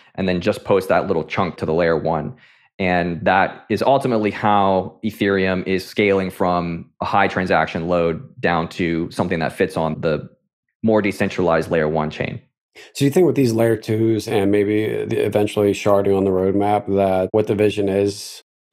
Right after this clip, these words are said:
Speaker 2: for Ethereum ecosystem as a whole will be achieved over the next ten years?
Speaker 1: Yeah, I think it'll happen sooner than ten years. We're looking mo-, maybe more like three years for them to have the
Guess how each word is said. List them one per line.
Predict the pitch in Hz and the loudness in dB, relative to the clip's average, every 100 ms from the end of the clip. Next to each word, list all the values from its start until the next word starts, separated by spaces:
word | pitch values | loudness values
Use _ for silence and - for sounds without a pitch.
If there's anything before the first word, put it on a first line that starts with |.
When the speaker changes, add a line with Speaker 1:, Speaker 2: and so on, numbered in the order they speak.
| _ _ - | _ _ -4
Speaker 2:
for | 113 | -2
Ethereum | 101 107 101 104 104 101 - | 2 2 4 4 4 0 -4
ecosystem | - 104 107 - - 104 | -4 0 0 -2 0 0
as | 101 | 0
a | |
whole | 92 107 101 | 0 2 4
will | 104 | 2
be | 101 | 2
achieved | 95 - 101 101 | -2 -2 -2 0
over | 107 101 | 0 2
the | |
next | 104 104 | 0 0
ten | - 113 | 2 2
years? | 113 120 - - - - | 2 0 -4 -14 -6 0
Speaker 1:
Yeah, | 135 104 | 4 4
I | |
think | 131 156 | 2 2
it'll | 123 | 2
happen | 123 117 104 | 2 0 -2
sooner | - 127 107 | 0 2 2
than | 101 92 | 0 0
ten | 110 98 | 0 2
years. | 110 98 90 - - | 2 2 0 -6 -8
We're | 107 113 | -2 2
looking | 110 104 101 110 | 2 0 -2 0
mo-, | 110 | 0
maybe | 107 113 110 | 2 2 2
more | 101 104 | 2 2
like | 98 92 | 2 0
three | 113 110 | 0 2
years | 98 92 92 - - | 4 2 0 -6 -18
for | - 101 95 92 87 | -4 0 2 2 0
them | 92 92 | 0 -2
to | 95 | -2
have | 90 95 95 87 90 - - | -2 0 2 2 -2 -10 -6
the | 82 | -6